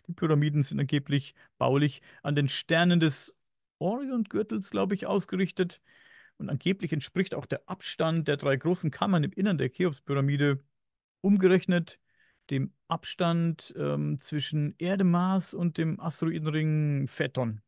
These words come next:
Ja, wir finden merkwürdig exakte Bohrungen, tiefe Bo-, sehr tiefe Bohrungen zum Teil,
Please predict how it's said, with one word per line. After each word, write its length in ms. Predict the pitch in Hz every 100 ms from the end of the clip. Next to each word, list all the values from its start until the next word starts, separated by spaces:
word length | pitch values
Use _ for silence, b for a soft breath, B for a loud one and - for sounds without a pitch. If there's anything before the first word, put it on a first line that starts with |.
| _
Ja, 300 | - 123 117 - _ _
wir 120 | 180 147
finden 420 | 180 175 151 151
merkwürdig 600 | 147 170 143 165 156 135
exakte 440 | 131 - 147 151
Bohrungen, 840 | 131 139 156 151 156 151 151 147 139 B _ _ _ - - _ -
tiefe 380 | 185 233 - 123
Bo-, 160 | 120
sehr 260 | 135 139 -
tiefe 300 | 185 208 131
Bohrungen 400 | 131 123 135 131
zum 160 | 131 127
Teil, 440 | 127 135 165 165